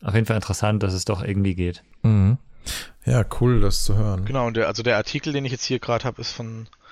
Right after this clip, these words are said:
Speaker 3: von letztem Jahr sogar noch, also vom sechzehnten August zwanzig zwanzig.
Speaker 2: Dürfte recht aktuell sein dann, ja, dann geht das
Speaker 3: Dann
Speaker 2: bestimmt
Speaker 3: sollte
Speaker 2: auch
Speaker 3: das,
Speaker 2: noch.
Speaker 3: und dort schreiben sie von fünfundsechzigtausend und plus Levels,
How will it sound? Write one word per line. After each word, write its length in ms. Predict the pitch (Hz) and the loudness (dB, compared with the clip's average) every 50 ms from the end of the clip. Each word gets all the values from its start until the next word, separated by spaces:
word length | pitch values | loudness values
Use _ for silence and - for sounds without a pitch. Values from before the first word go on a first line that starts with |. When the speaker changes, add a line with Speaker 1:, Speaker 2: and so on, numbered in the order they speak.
| - - - - _ _ | -20 -20 -20 -20 _ _
Speaker 3:
von 180 | - - 110 | -10 -8 -4
letztem 420 | 110 107 120 - - - - 107 107 | -2 -2 -2 -2 -4 -8 -8 -6 -4
Jahr 260 | 101 104 104 127 151 | -2 -2 -2 -2 -2
sogar 240 | 131 107 98 104 101 | -4 -4 -4 -4 -4
noch, 140 | 110 117 113 | -6 -6 -8
also 140 | 101 101 | -8 -10
vom 160 | 95 - 104 98 | -10 -12 -10 -8
sechzehnten 520 | 95 117 117 - - - 120 113 107 107 | -6 -6 -6 -6 -6 -6 -6 -6 -6 -6
August 420 | 104 98 98 - 117 - - - | -8 -8 -8 -8 -8 -8 -8 -10
zwanzig 520 | - - 110 101 104 104 - - 101 - - | -8 -6 -6 -6 -6 -6 -8 -10 -10 -10 -10
zwanzig. 580 | - - - - 101 104 120 131 - - 110 | -12 -12 -6 -4 -4 -4 -4 -4 -8 -8 -6
Speaker 2:
Dürfte 400 | 110 104 - - - 120 107 - - | -4 -4 -4 -4 -4 -4 -2 0 2
recht 200 | 104 98 - - | 0 0 2 0
aktuell 520 | - 92 - - - - - - 107 107 | 0 0 0 0 0 2 2 2 2 4
sein 320 | 98 104 104 98 98 98 98 | 4 4 2 4 2 2 2
dann, 200 | 95 95 95 98 | 2 2 2 2
ja, 160 | 95 95 95 | 0 0 0
dann 100 | 98 98 | 0 0
geht 160 | 95 98 - | -2 -2 -2
das 100 | 98 104 | -2 -4
Speaker 3:
Dann 80 | 107 110 | -4 -4
Speaker 2:
bestimmt 200 | 107 - 113 110 | -4 -2 -2 -2
Speaker 3:
sollte 140 | 120 127 | 0 0
Speaker 2:
auch 60 | 123 - | 0 0
Speaker 3:
das, 100 | 123 101 | 0 0
Speaker 2:
noch. 100 | 101 95 - - - | -2 -4 -8 -12 -12
Speaker 3:
und 160 | - 113 110 | -10 -6 -4
dort 220 | 120 117 - - - - | -4 -4 -4 -6 -8 -6
schreiben 380 | - - - 104 104 120 139 147 | -6 -2 0 0 0 0 0 -2
sie 100 | 127 123 | -2 -4
von 200 | - - 120 104 | -4 -4 -8 -8
fünfundsechzigtausend 1200 | - - 123 127 127 131 120 - 120 113 - - 113 110 - - - 107 101 113 117 113 120 120 | -8 -8 -6 -6 -6 -4 -4 -4 -4 -4 -4 -8 -10 -8 -6 -6 -4 -2 -2 -2 -4 -4 -8 -10
und 200 | - - 107 - | -12 -12 -12 -12
plus 480 | - - - 127 120 113 - - - - _ _ _ - | -12 -8 -6 -4 -4 -4 -4 -6 -8 -10 _ _ _ -10
Levels, 640 | 110 110 113 113 110 107 104 92 82 - - - | -4 -2 -2 -2 0 -2 -4 -4 -6 -8 -12 -16